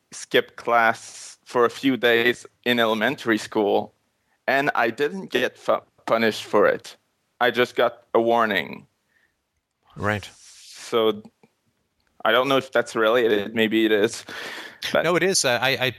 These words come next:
Speaker 2: I basically, I, I remember, uh, because I, my ho-, my house, my home was too chaotic to study in.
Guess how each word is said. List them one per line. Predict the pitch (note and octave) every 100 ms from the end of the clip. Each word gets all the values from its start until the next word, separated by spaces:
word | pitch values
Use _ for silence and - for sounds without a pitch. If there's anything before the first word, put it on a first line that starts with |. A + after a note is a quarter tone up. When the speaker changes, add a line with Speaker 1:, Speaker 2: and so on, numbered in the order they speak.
| - G#2
Speaker 2:
I |
basically, | G#2 A#2 G2+ G2+
I, | F#2+ G#2
I | G2+
remember, | G2+ F#2+ F2+ F2+ F2+ F2+
uh, | F2+ F2+ F2+ F2 D#2
because | G2 G2 A#2
I, | G2+ F#2+ E2+
my | G2+ G2
ho-, | F#2 F2+ -
my | A2
house, | - D#3+ - - -
my | A2
home | E3 F3+
was | A#2
too | - C#3
chaotic | - G#2 G2+ F#2
to | -
study | - A2+ A2+
in. | F#2+